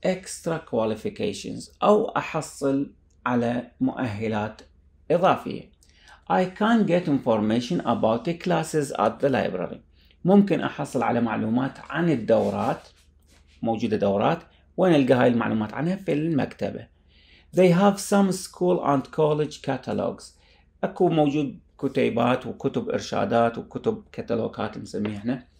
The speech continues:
آه، عن الكليات والجامعات اللي موجودة، فأنا أطلع عليها.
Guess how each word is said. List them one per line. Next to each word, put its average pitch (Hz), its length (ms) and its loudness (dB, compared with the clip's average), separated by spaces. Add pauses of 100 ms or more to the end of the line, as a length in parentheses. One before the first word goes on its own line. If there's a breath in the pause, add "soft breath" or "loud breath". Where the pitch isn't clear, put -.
(580)
آه، 120 600 0 (500)
عن 156 140 4
الكليات 131 640 4
والجامعات 117 680 -2
اللي 107 220 -2
موجودة، 117 580 0 (220)
فأنا 107 320 -2
أطلع - 260 -4
عليها. 113 520 -4